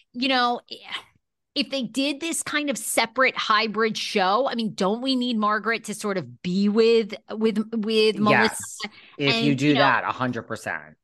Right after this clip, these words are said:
Speaker 1: Margaret's always working her way in with somebody else and causing drama. So then there's the crossover. I mean, I get what you're saying. <sighs>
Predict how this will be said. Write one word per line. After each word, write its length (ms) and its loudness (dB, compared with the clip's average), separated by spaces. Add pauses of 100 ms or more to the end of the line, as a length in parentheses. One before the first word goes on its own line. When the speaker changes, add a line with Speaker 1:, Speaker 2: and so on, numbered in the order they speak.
(160)
Speaker 1:
Margaret's 480 2
always 320 0
working 360 0
her 140 2
way 280 0
in 160 -4
with 100 0
somebody 480 -2
else 380 -2
and 120 -4
causing 500 -2
drama. 420 0
So 160 -4
then 160 -6
there's 200 -6
the 120 -4
crossover. 760 2
I 120 2
mean, 400 0 (840)
I 280 2
get 240 2
what 160 0
you're 140 0
saying. 440 0
<sighs> 40 -14